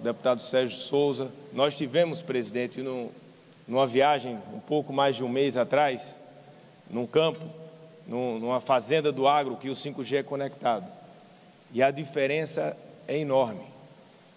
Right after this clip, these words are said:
Todo, todo o agro conectado vai ter, primeiro, um, um ganho de economicidade, como a gente viu lá fora, a pulverizadora,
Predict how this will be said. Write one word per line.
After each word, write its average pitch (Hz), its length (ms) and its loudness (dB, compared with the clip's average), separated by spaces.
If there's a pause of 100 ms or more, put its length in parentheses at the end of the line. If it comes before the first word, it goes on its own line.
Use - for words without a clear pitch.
(140)
Todo, 196 400 2 (220)
todo 202 480 2
o 147 160 4
agro 151 400 4 (160)
conectado 143 720 0 (540)
vai 147 160 6
ter, 147 220 -4
primeiro, 175 420 0
um, 165 420 -4
um 156 40 -4
ganho 175 400 4
de 143 400 -2
economicidade, 147 1040 0 (400)
como 127 200 -2
a 131 40 4
gente 123 280 -4
viu 143 160 0
lá 131 120 6
fora, 139 360 4
a - 20 -8
pulverizadora, 127 840 0